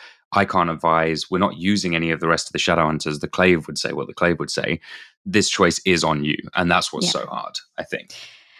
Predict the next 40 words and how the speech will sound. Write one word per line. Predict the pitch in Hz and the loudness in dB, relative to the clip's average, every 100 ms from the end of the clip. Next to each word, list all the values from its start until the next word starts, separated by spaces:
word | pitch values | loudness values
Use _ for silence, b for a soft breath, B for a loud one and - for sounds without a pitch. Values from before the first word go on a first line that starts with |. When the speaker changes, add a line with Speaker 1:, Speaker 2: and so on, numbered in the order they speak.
| B - | B 0
Speaker 2:
Yeah, | 269 185 | 4 4
and | 175 | 2
it's | 180 | -2
for | - | -4
the | 208 | -4
first | 190 208 - | 2 0 2
time, | 196 190 185 | 0 2 4
it's, | 180 - - - | 2 -2 -12 -2
you | 214 | 2
know, | 185 175 | 2 2
especially | 175 202 175 180 | 0 -2 0 -2
d-, | 165 - - | -2 -6 2
and | 214 | 6
not | 220 208 | 8 6
being | 214 208 | 4 6
able | 226 262 | 6 6
to | 214 | 4
talk | 185 175 | 0 -4
to | 190 | -4
Simon. | - 180 - - 226 | -4 -2 -4 -6 -2
'Cause | 226 202 | -2 -2
when | - 226 226 | 2 4 4
Clary | 233 214 | 4 6
has | 214 208 | 6 6
Speaker 1:
Mm-hmm. | 202 | 4
Speaker 2:
to | 214 | 2
make | 202 | 0
a | |
decision, | 196 190 285 214 | -2 2 2 2
who | 196 208 | 2 4
does | 220 | 4
she | 202 208 | 2 0
talk | 214 262 | 2 0
to? | - - - | -2 -8 -8
Simon. | - - 226 226 208 185 _ _ _ _ _ _ | -10 2 6 6 4 -4 _ _ _ _ _ _
And | 214 202 | 4 6
Speaker 1:
Yeah. | 196 | 6
Speaker 2:
he's | 208 | 6
not | 196 185 | 4 4
there. | 202 185 - | 2 2 -2